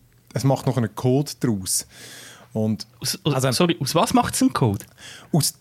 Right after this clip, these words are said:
Speaker 1: Text. Also weißt, es hat wirklich, er hat einfach einen Fresszettel, wo noch so ein
Speaker 2: Aha.
Speaker 1: paar Notizen draufgeschrieben hat, was er irgendwie, äh, will eine Webseite,
Speaker 2: Ah.
Speaker 1: eine Joke-Webseite mit...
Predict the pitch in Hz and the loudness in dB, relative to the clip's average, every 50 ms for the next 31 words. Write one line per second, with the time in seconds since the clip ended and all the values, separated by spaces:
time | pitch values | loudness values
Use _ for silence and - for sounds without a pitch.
0 | _ - - 214 262 269 - - - - - - 156 135 175 196 190 190 156 175 | _ 0 2 2 2 2 0 -2 -2 -2 0 0 2 4 4 4 4 4 2 2
1 | 160 156 196 214 - - 190 165 156 208 208 - 190 160 - 170 185 233 220 - | 4 4 2 2 2 2 2 4 4 4 4 6 4 4 4 4 2 2 2 0
2 | - - - 131 147 147 214 247 254 240 175 147 151 123 117 135 202 156 139 143 | -2 0 2 2 2 4 2 2 2 2 4 6 6 8 6 6 6 4 4 4
3 | 139 - 226 247 - - 226 214 220 190 - - 226 214 196 185 196 208 196 - | 4 4 2 2 4 4 4 4 4 4 2 2 4 4 6 6 4 4 2 0
4 | - 160 147 160 156 147 - 160 151 156 151 156 147 139 139 139 131 139 147 151 | -4 0 2 2 2 4 4 4 4 4 4 4 4 4 4 4 4 2 2 2
5 | - 139 127 165 185 180 - - 185 185 180 170 - - 165 156 156 156 156 156 | 2 2 4 4 2 2 0 2 4 4 4 2 0 2 4 6 6 8 8 6
6 | 156 151 143 135 135 127 - - 156 156 165 160 - 151 143 131 - - 156 151 | 6 6 6 4 2 0 0 2 2 2 2 4 4 2 2 2 2 2 2 2
7 | 147 - 143 139 135 135 - - | 2 4 4 4 4 2 0 -6